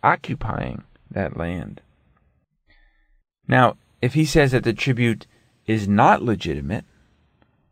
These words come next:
then he risks being branded as a political criminal, you know, and they could s-, they could, they could go to the Romans and say he is, he's, he's stirring up the people, right? So really,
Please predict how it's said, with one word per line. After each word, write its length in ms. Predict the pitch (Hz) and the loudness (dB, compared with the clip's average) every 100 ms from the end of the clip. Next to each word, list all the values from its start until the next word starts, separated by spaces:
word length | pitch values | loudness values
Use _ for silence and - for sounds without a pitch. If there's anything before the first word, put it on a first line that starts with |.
| _ - | _ -4
then 440 | 107 117 117 123 _ _ | 4 4 4 0 _ _
he 220 | - 127 | -2 0
risks 380 | 120 131 131 - | 4 4 2 -8
being 400 | - 113 110 104 | -4 0 2 2
branded 380 | 101 107 104 98 | 0 0 0 0
as 120 | 104 | -2
a 60 | 101 | -2
political 440 | - 127 113 110 | 0 2 2 0
criminal, 500 | - 156 135 98 - _ _ _ _ _ _ _ _ _ | -2 0 0 -2 -8 _ _ _ _ _ _ _ _ _
you 120 | 92 | -8
know, 200 | 101 101 | -4 -4
and 200 | 73 98 | -4 -6
they 100 | 95 | -8
could 200 | - 90 | -8 -10
s-, 200 | - - - - - - | -8 -10 -12 -20 -20 -8
they 100 | 101 | -8
could, 320 | - 90 80 - - _ _ | -6 -6 -8 -12 -20 _ _
they 80 | - | -12
could 180 | 95 92 | -10 -4
go 180 | 113 120 | 2 2
to 80 | 110 | 2
the 120 | 107 | 0
Romans 580 | 101 110 110 95 90 87 | 2 2 2 -2 -4 -10
and 140 | 85 | -10
say 340 | - 92 90 | -6 -4 -4
he 300 | 98 110 104 | -6 -4 -4
is, 300 | 101 87 - - - _ _ | -4 -4 -8 -8 -14 _ _
he's, 420 | - 101 98 - _ _ _ _ _ _ _ _ | -8 -6 -6 -10 _ _ _ _ _ _ _ _
he's 220 | 113 98 | -6 -4
stirring 400 | - 127 120 113 | -2 2 2 2
up 180 | 95 - | -2 -6
the 100 | - | -8
people, 440 | 123 120 90 69 _ _ _ _ _ _ _ _ _ | -4 -4 -4 -8 _ _ _ _ _ _ _ _ _
right? 180 | - - _ _ _ _ - | -10 -10 _ _ _ _ -2
So 320 | 151 143 123 _ - | 2 2 0 _ -4
really, 420 | 185 196 120 104 | 2 2 2 -2